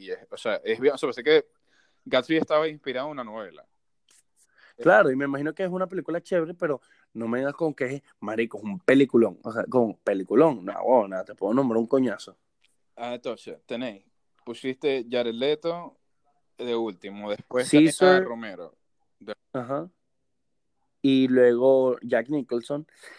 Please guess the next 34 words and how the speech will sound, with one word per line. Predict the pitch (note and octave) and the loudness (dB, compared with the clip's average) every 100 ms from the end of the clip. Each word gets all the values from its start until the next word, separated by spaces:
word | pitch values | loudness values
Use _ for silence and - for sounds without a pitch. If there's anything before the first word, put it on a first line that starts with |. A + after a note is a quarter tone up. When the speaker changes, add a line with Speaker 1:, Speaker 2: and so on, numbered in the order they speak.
| - - | -20 -8
Speaker 2:
Y | C#3+ C#3 | 0 0
aquí | - | 0
está | - - F#3 | -10 -2 4
el | G#3 | 6
debate. | G3+ E3+ D3+ C#3+ C3 | 8 8 8 4 0
Speaker 1:
Ya | C3 | 0
va, | D3 B2 | 2 2
ya | A#2+ B2+ | 0 0
va. | A2 - | 0 -2
Y | C3 | -4
estoy | B2 C3 | -2 0
dejando | D3 F3 F3 | 0 2 0
fuera, | E3 E3+ E3 D#3+ - | 0 -2 -2 -6 -10
este, | B2 A#2+ A2+ A2+ | -16 -12 -12 -12
porque | A#2+ A2 | -20 -16
creo | A#2+ C#3 | -10 -10
que | D3+ | -10
no | |
estáis | D3 D#3 | -8 -8
considerando | C#3+ C#3+ D3 C3+ C3+ | -8 -8 -8 -8 -8
entonces | B2+ C3 - | -10 -12 -10
a | |
Mark | A#2+ A#2 G#2 | -10 -10 -10
Hamill. | G2+ E2+ D#2 _ _ _ _ _ _ _ - _ | -14 -16 _ _ _ _ _ _ _ _ -20 _
Speaker 2:
No, | - D3+ | 2 4
no | D3 | 4
lo | A#2+ | 0
estoy | A#2+ - | 2 2
consi-, | - D3+ D3 E3+ - | 2 2 4 4 4
no | C3 B2 | 0 0
lo | A2+ | 2
estoy | B2 - | 0 -2
poniendo, | D3 D#3 D3+ D3 D#3+ G#3 _ _ _ _ _ _ _ - | 0 0 2 2 0 -4 _ _ _ _ _ _ _ 0
eh, | B2+ A#2+ A2 G2+ - | 4 4 2 0 -6